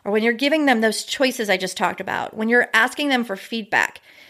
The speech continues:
that's one way to build loyalty because they feel engaged, they feel heard, and they feel like they're part of something bigger. And it, you basically are showing them that you really do care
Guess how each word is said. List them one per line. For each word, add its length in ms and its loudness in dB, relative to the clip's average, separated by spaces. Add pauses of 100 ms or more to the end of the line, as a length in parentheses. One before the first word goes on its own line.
(160)
that's 240 -6
one 240 2
way 220 4
to 100 -8
build 320 0
loyalty 380 0
because 240 -8
they 100 -6
feel 460 2
engaged, 720 -2 (380)
they 120 0
feel 320 0
heard, 580 2 (360)
and 180 0
they 160 -2
feel 160 -2
like 180 0
they're 140 4
part 300 2
of 80 -8
something 460 0
bigger. 440 2 (320)
And 140 4
it, 240 2 (260)
you 140 -10
basically 440 0
are 60 4
showing 440 2
them 120 2
that 120 -6
you 120 -6
really 340 -2
do 220 -6
care 520 -2